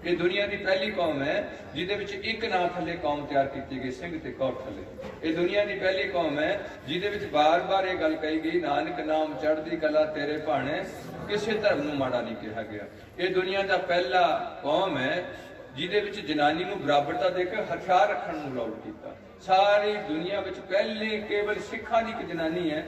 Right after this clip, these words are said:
ਜਿਹਦੇ ਕੋਲ ਨੌ ਇੰਚੀ ਕਿਰਪਾਨ ਹਰ ਟਾਈਮ ਰਹਿ ਸਕਦੀ ਹੈ। ਜੇ ਸਾਢੇ ਤਿੰਨ ਫੁੱਟੀ ਵੀ ਕਿਰਪਾਨ ਫੜਨੀ ਚਾਹੇ ਤੇ ਫੜ ਸਕਦੀ ਹੈ, ਉਹਨੂੰ ਕੋਈ ਲਾਇਸੈਂਸ ਬਣਾਉਣ ਦੀ ਲੋੜ ਨਹੀਂ।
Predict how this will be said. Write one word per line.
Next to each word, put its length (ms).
ਜਿਹਦੇ 200
ਕੋਲ 160
ਨੌ 240
ਇੰਚੀ 200
ਕਿਰਪਾਨ 480
ਹਰ 200
ਟਾਈਮ 220
ਰਹਿ 160
ਸਕਦੀ 380
ਹੈ। 360
ਜੇ 100
ਸਾਢੇ 360
ਤਿੰਨ 440
ਫੁੱਟੀ 320
ਵੀ 100
ਕਿਰਪਾਨ 380
ਫੜਨੀ 300
ਚਾਹੇ 180
ਤੇ 100
ਫੜ 240
ਸਕਦੀ 340
ਹੈ, 100
ਉਹਨੂੰ 180
ਕੋਈ 120
ਲਾਇਸੈਂਸ 420
ਬਣਾਉਣ 280
ਦੀ 100
ਲੋੜ 220
ਨਹੀਂ। 140